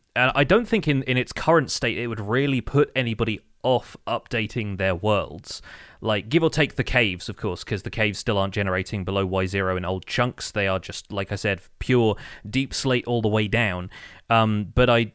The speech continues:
I do think, you know, even if they were left in this state in terms of the, the, the blending,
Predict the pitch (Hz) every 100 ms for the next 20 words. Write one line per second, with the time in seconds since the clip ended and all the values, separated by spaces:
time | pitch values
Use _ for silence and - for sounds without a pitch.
0 | - 120 113 139 - 131 117 - - _
1 | 123 120 107 107 135 131 120 - 117 110
2 | 113 - 117 104 98 - 107 101 104 104
3 | 104 98 92 104 98 95 95 101 95 92
4 | 92 107 92 107 113 113 107 101